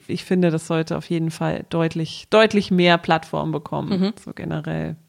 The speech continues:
Speaker 1: Ähm, und zurück zum Frauentag. Einen interessanten Aspekt habe ich noch rausgesucht, so Filme und Serien. An deutschen Filmen und Serien, so für Streaming-Anbieter wie Amazon Prime oder Netflix,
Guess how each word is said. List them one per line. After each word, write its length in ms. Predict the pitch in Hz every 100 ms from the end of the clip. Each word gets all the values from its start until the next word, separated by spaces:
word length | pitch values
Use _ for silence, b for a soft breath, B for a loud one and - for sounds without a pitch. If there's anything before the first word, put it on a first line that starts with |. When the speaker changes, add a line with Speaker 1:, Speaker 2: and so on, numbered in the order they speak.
| _ _ b _
Speaker 1:
Ähm, 420 | 170 165 165 160
und 160 | 170 180
zurück 280 | 185 180 -
zum 140 | 180
Frauentag. 760 | - 160 196 220 208 202 214 -
Einen 560 | - 180 202 196 190 175
interessanten 1160 | 76 - - 185 190 - 170 180 170 180 175 175
Aspekt 400 | 185 - 180 190
habe 100 | 180
ich 80 | 175
noch 160 | 175
rausgesucht, 680 | 160 175 - 175 185 180 -
so 300 | 175 175 175 B B
Filme 360 | - - 202 202
und 160 | 165 170
Serien. 520 | 160 180 240 254 247
An 220 | 104 175
deutschen 720 | 175 190 285 - 277 269 262 -
Filmen 460 | - 226 226 220 220
und 180 | 190
Serien, 500 | 180 185 190 175 160
so 100 | 156
für 140 | 156 175
Streaming-Anbieter 1000 | - - 180 185 170 156 156 151 160 151
wie 120 | 151
Amazon 380 | 156 156 156 156
Prime 400 | - 165 160 160
oder 180 | 151 151
Netflix, 580 | 156 165 - 165 -